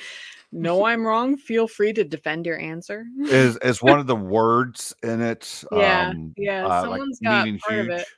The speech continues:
Speaker 2: Yep.
Speaker 1: Yeah. So Paul Shepard is pretty
Speaker 3: Yeah, he's close.
Speaker 1: close. I mean, he might be right.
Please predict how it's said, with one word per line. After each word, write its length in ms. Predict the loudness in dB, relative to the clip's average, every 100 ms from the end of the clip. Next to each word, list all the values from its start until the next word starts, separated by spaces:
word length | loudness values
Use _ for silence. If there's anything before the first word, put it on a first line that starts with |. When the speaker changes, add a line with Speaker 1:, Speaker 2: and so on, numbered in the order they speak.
| _ _ _ _ _ _
Speaker 2:
Yep. 340 | -8 -8 -8 _ _ _ _ _ _ _ _ _
Speaker 1:
Yeah. 540 | -8 -6 -4 -4 -6 -10 _ _ _
So 400 | -8 -4 -4 -4 _ _ _
Paul 220 | -6 -6 -6
Shepard 420 | -8 -8 -6 -8
is 180 | -10 -12
pretty 380 | -12 -10 -10 -10
Speaker 3:
Yeah, 220 | -2 0 0
he's 140 | -2
close. 440 | 0 2 2 0
Speaker 1:
close. 800 | -4 -4 -4 -8 -12 -18 -18 -20 _ _ _ _ _ _ _ _ _ _
I 100 | 0
mean, 80 | 6
he 100 | 6
might 220 | 6 4
be 120 | 2 0
right. 500 | 2 2 2 0